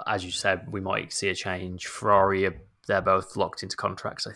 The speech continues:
I know Sainz is probably in a one year, but I can't see Ferrari changing anything. McLaren,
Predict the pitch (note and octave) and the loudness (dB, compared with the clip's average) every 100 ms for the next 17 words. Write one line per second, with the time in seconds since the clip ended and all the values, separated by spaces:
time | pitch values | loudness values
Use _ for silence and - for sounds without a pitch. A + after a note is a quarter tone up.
0 | - C3 B2 - C3 A#2 - A2 G2 G2+ | -4 0 4 6 6 4 -2 -2 -2 -4
1 | F#2+ F#2+ F#2+ G2+ G2+ G2+ - G#2+ G2+ G#2 | -4 -6 -4 -2 -2 -4 -2 -2 -2 -6
2 | - G2 G2 G2 G#2+ G#2+ G#2 G2 G2 A2 | -6 0 0 0 -4 -4 -6 -6 -8 -10
3 | G2+ _ _ - - - _ A2 - G#2+ | -10 _ _ -20 -20 -20 _ -10 6 10
4 | G2+ G2 G2 G2 | 10 10 6 0